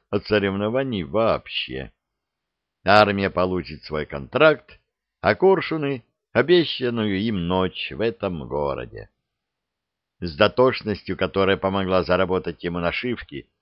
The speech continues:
сержант начал осматривать свою позицию.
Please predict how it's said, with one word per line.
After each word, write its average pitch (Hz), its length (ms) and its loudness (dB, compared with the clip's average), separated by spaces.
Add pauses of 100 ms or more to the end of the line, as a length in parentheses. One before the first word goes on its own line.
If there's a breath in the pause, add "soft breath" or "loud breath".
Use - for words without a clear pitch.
(360)
сержант 107 640 0 (100)
начал 110 420 0
осматривать 117 720 -2
свою 82 320 -4
позицию. 64 880 -10